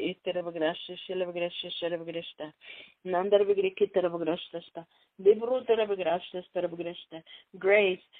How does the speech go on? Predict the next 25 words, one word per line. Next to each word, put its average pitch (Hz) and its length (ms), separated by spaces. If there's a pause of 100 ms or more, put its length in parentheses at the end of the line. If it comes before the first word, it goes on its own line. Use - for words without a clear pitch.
(200)
grace, 190 420 (360)
grace, 202 420
we 190 120
continue 208 560
to 180 220
praise 190 340
and 170 240
thank 190 340
you 165 100 (440)
for 190 140
grace 190 480
going 185 300
before 196 520
us. 220 100 (460)
Grace 202 360
increasing 202 640
in 185 100
our 175 140
lives. 202 420 (400)
Grace 202 300 (100)
operating 190 600
in 170 100
our 160 160
lives. 156 400 (240)
<clears throat> 170 380